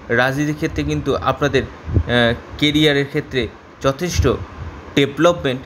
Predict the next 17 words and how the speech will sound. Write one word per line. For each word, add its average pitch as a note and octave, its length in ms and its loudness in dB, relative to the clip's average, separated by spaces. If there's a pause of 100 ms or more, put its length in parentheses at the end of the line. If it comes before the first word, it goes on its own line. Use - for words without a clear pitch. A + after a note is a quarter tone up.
(220)
কিন্তু A#2+ 240 -2
আপনাদের B2 400 -2 (460)
হবে। - 180 -12 (720)
অর্থাৎ E3 380 4 (480)
এই C3+ 160 2
শ্রাবণ F#3 760 0
মাসের F3+ 400 2 (920)
শেষ E3+ 180 4
সোমবারের D#3 520 4 (140)
পর C3+ 140 4 (100)
থেকে B2 300 -2 (680)
এই D3 240 6 (760)
আট E3 380 4
রাশি D3+ 460 4 (1080)
দেবাদিদেব D#3+ 640 4
মহাদেবের D3 600 0 (840)
কৃপায় D3+ 400 2